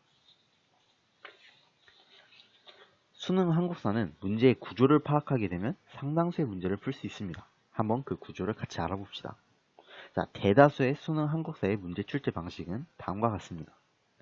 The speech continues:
자, 어, 특정 사료나 연도표 같은 이런 자료들을 주어준 뒤, 이것이 무슨 시대인지 알아냄으로써,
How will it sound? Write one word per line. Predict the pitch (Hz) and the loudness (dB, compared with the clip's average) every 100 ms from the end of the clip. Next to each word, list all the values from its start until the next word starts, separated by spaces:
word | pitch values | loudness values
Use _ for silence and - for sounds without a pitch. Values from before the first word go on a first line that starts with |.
| _ - - - - _ | _ -20 -20 -20 -20 _
자, | - - _ _ _ _ _ _ _ _ _ _ _ _ _ - - - - | -18 -18 _ _ _ _ _ _ _ _ _ _ _ _ _ -20 -20 -20 -12
어, | - - - | -10 -10 -6
특정 | - - 123 101 | -4 0 -2 -2
사료나 | - 170 165 135 120 | 2 2 4 2 2
연도표 | 85 95 127 - 151 | 0 2 2 2 2
같은 | 117 - 101 95 - - - | 2 0 -8 -8 -12 -20 -6
이런 | 107 95 | -2 -2
자료들을 | - 101 113 135 120 92 | 0 2 2 2 2 -2
주어준 | - 98 87 82 | 0 -2 -2 -8
뒤, | - 110 _ - - - | -6 -6 _ -20 -14 -6
이것이 | 113 120 117 131 | 2 4 4 -2
무슨 | 92 113 160 160 | -4 -2 0 0
시대인지 | - 151 147 120 - | 4 6 6 4 4
알아냄으로써, | 92 98 107 90 87 - 117 85 | 6 4 4 0 -4 -4 -2 -2